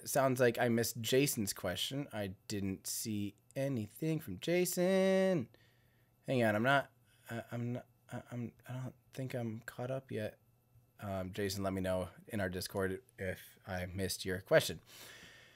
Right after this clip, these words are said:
All right, uh, so yeah, maybe we'll see it from the track again. An obvious, <laughs> obvious troller, that's a great <laughs> name. Thank you. Martin, Norway first, Sweden second.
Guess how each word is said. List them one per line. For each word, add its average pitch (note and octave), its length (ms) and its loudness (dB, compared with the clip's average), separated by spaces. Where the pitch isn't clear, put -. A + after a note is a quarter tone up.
All G#3+ 80 12
right, G3+ 220 12
uh, D#3+ 480 10
so A3 160 12
yeah, A3+ 160 12
maybe F#3 340 12
we'll E3+ 140 8
see F3 180 8
it D#3+ 60 6
from D3 100 0
the B2+ 60 4
track A#2 300 6
again. A#2+ 200 6
An D3 260 8
obvious, D3+ 600 8
<laughs> - 180 -6
obvious G3 300 12
troller, G3 300 12
that's E3 160 6
a F3 60 6
great D3+ 460 10
<laughs> D#3 180 10
name. A3 220 10
Thank B2 300 6
you. G#3+ 280 12
Martin, F3 540 12
Norway C#3+ 420 10
first, E3+ 400 8
Sweden C#3 320 2
second. F#3 540 4